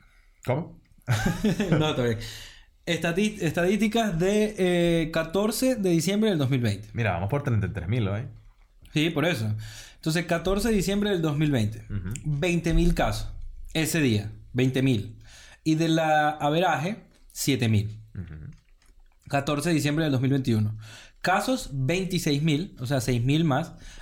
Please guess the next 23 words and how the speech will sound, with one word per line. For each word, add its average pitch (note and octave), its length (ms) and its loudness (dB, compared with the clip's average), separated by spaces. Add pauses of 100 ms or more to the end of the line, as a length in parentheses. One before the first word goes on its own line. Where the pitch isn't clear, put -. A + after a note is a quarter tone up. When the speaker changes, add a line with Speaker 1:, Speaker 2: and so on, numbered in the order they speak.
(100)
Speaker 2:
Averaje, D3+ 640 0
diecisiete D3 800 0
mil, A2 300 -2
o C3+ 100 -4
sea, C#3 160 0
diez C3 260 2
mil D#3 260 2
más D#3+ 200 2
de D#3+ 80 2
averaje. A2 320 0 (540)
Entonces, F3 220 -2
cuando E3+ 200 2
yo F#3+ 140 2
veo B3 260 4
eso, C#3+ 320 -2 (180)
yo C#3+ 140 2
digo, D#3+ 180 4
"Weón, D3 260 2
claramente C3+ 360 2
la D#3 60 2
vacuna A#2+ 240 0
no C#3 80 2
sirve". C3+ 280 -4